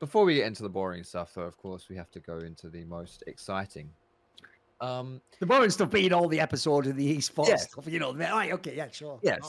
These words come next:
Speaker 2: course,
Speaker 1: boring
Speaker 2: yeah.
Speaker 1: stuff being what we're all here to actually
Speaker 2: Okay.
Speaker 1: do.
Speaker 2: Of course.
Speaker 1: Um, so, I have a question.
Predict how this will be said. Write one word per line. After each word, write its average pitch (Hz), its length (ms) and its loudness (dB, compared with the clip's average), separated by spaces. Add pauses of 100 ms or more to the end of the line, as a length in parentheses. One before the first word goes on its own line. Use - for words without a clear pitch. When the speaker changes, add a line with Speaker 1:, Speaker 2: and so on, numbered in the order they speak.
(120)
Speaker 2:
course, - 20 -8
Speaker 1:
boring 170 220 4
Speaker 2:
yeah. 123 80 -4
Speaker 1:
stuff 113 240 0
being 110 240 -2
what 98 100 -4
we're 98 180 -6
all 101 80 -6
here 95 220 -6
to - 140 -14
actually - 240 -8
Speaker 2:
Okay. - 180 -8
Speaker 1:
do. 92 300 0 (320)
Speaker 2:
Of - 180 -20
course. 180 380 -8 (640)
Speaker 1:
Um, 151 360 0 (140)
so, 151 460 0 (340)
I 220 160 0
have 269 140 2
a 254 80 0
question. 190 640 -4